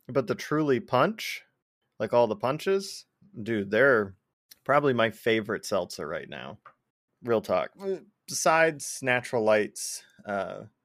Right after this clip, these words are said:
cherry lime, whatever the fuck fancy name they try to make it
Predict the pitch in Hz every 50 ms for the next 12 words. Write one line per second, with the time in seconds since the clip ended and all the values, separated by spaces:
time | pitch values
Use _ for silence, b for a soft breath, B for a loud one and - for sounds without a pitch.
0 | _ _ _ _ _ _ _ - - - 127 120 120 120 113 113 110 104 104 104
1 | 110 110 113 113 110 107 110 107 107 107 104 104 104 104 104 98 101 98 92 92
2 | 95 - 92 95 101 101 101 104 101 95 101 98 95 90 85 85 - - - -
3 | - - - _ _ - - - 92 87 - _ _ - 98 95 90 - - 92
4 | 92 92 92 92 92 92 90 92 - - - - 92 82 85 - 80 82 82 -
5 | - 76 76 76